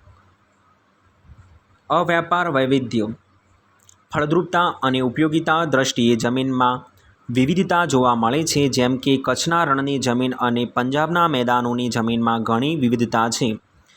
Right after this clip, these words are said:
જમીનની ગુણવત્તા એકસરખી હોતી નથી, જેમ કે નાઇલ નદીની જમીન અને શહેરના રણની જમીન ગુણવત્તાની દ્રષ્ટિએ એકસરખી નથી.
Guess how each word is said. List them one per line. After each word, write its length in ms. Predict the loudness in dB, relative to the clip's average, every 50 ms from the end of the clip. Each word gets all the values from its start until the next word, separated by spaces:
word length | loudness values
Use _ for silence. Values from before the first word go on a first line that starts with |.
| _ _ _ _ _ -4
જમીનની 520 | -2 -2 -2 -2 -2 -4 -4 -2 -2 -2
ગુણવત્તા 540 | 0 0 0 2 0 -2 -2 0 0 0 0
એકસરખી 500 | 0 -2 -4 -2 0 0 0 0 0 0
હોતી 320 | 2 2 0 2 0 2
નથી, 340 | 2 2 0 0 0 -2 -2
જેમ 240 | 0 0 0 0 0
કે 160 | 0 2 2
નાઇલ 380 | 2 2 2 0 0 -2 -2 -2
નદીની 380 | -2 0 0 0 2 2 0
જમીન 340 | 0 0 0 0 2 0 0
અને 380 | 0 -2 -2 0 0 0 -2 -2
શહેરના 580 | -2 -2 -2 0 0 0 0 0 0 2 2
રણની 340 | 2 2 0 0 -2 -2 -2
જમીન 380 | -2 -2 0 0 -2 -4 -4 -8 -12 _ -20 -20 -20 -20 _ -10
ગુણવત્તાની 680 | -2 0 0 2 2 0 -2 -2 -2 -2 -2 0 -2 -2
દ્રષ્ટિએ 380 | 0 0 0 0 0 0 -2 0
એકસરખી 640 | 0 0 -2 0 -2 -2 -2 -2 -4 -6 -6 -8 -8 -12 _ _ _ _ -8
નથી. 400 | -4 -2 -2 -2 -4 -6 -14